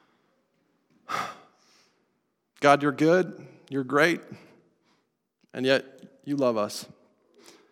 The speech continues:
Thank you, thank you, thank you. I pray for this offering, for our closing song and our announcements. With these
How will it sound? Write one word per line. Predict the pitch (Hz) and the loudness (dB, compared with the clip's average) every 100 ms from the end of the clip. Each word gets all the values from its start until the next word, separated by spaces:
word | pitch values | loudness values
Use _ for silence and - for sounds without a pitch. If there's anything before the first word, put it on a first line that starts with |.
| _ _ _ - | _ _ _ -6
Thank | 143 143 139 | -2 -2 -2
you, | 151 147 | -2 -2
thank | 135 135 139 135 | -2 -4 -6 -8
you, | |
thank | 127 107 101 113 | -8 -8 -8 -14
you. | 107 101 _ _ _ _ _ _ - | -18 -20 _ _ _ _ _ _ -10
I | 131 | -4
pray | 160 160 | 0 0
for | 160 | 0
this | 143 - | -2 4
offering, | 147 160 185 185 190 - - - - _ _ | 4 4 2 -2 -6 -12 -20 -20 -20 _ _
for | _ 123 123 120 | _ -4 -2 0
our | 127 120 110 - - - | 0 0 -4 -12 -20 -18
closing | - - 147 151 135 147 143 131 - - _ | -10 0 2 2 2 -2 -2 -6 -10 -16 _
song | - 151 139 143 143 139 | -8 -2 2 2 0 -2
and | 117 | -2
our | 113 110 - | -4 -6 -8
announcements. | 123 131 151 - - 139 123 - - - - _ _ _ _ _ | 0 2 2 -2 -6 -6 -6 -8 -8 -14 -20 _ _ _ _ _
With | 139 131 | -12 -4
these | 143 143 123 | -2 -2 -4